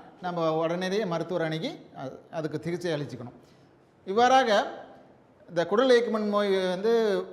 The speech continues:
வர்றதை தடுத்தும், நம்ம பராமரிப்பு செஞ்சுக்கிட்டு தடுத்தோம். அந்த வந்த மாடுங்களுக்கு, குடல் இயக்கமின் நோய் வந்த மாடுகளுக்கு உரிய சிகிச்சை கால்நடை மருத்துவரை மட்டுமே அணுகி, ஆரம்ப காலகட்டத்திலே அணுகி உரிய சிகிச்சையை அளி-, அளித்து அந்த அதனுடைய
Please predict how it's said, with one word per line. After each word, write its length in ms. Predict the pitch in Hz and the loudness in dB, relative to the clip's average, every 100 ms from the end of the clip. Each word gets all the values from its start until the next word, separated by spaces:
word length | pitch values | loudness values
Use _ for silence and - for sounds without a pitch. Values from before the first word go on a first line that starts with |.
| - - | -16 -8
வர்றதை 480 | 165 170 202 220 254 | 2 4 4 2 0
தடுத்தும், 680 | - 175 214 - 226 262 320 - - - - - - | 2 2 2 0 -2 -2 -6 -16 -20 -20 -20 -20 -18
நம்ம 300 | 170 170 165 | -8 -2 -2
பராமரிப்பு 540 | 170 175 196 208 196 185 | 2 2 4 2 0 0
செஞ்சுக்கிட்டு 440 | 185 175 185 - | -4 -4 -6 -4
தடுத்தோம். 440 | 165 175 175 190 302 - - - - - | -2 -2 -2 -2 -4 -10 -20 -20 -20 -14
அந்த 200 | 170 185 | -8 -2
வந்த 260 | 165 220 269 | 0 2 4
மாடுங்களுக்கு, 540 | 247 240 226 214 151 | 6 6 4 2 0
குடல் 200 | 196 233 | -2 2
இயக்கமின் 280 | 220 202 190 | 2 0 -2
நோய் 100 | 190 | -2
வந்த 220 | 180 175 | 0 -2
மாடுகளுக்கு 640 | 170 180 208 214 202 214 302 - - - - | -2 -2 0 0 0 2 0 -2 -16 -20 -8
உரிய 300 | 165 233 262 | -2 0 0
சிகிச்சை 400 | 240 240 233 214 | 0 -2 2 2
கால்நடை 520 | 180 190 240 233 226 | 4 4 4 2 0
மருத்துவரை 400 | 208 196 208 196 | 0 0 0 2
மட்டுமே 440 | 175 175 233 247 240 | 0 2 2 2 0
அணுகி, 340 | 202 214 202 | 0 0 2
ஆரம்ப 320 | 185 202 214 | 2 4 4
காலகட்டத்திலே 480 | 208 202 190 185 202 | 2 2 2 0 0
அணுகி 500 | 175 185 175 208 226 - - - | 0 0 0 -2 -4 -14 -20 -14
உரிய 260 | 170 208 240 | -2 2 2
சிகிச்சையை 460 | 226 226 220 220 185 | 2 0 4 4 6
அளி-, 640 | 185 196 - - 170 170 | 4 0 -6 -10 -2 2
அளித்து 680 | 165 175 202 196 190 196 - - - - - | 4 4 2 2 0 0 -10 -20 -20 -20 -10
அந்த 580 | 170 170 180 175 170 165 | -6 0 4 6 6 4
அதனுடைய 640 | 165 165 160 165 160 160 | 2 0 0 2 2 0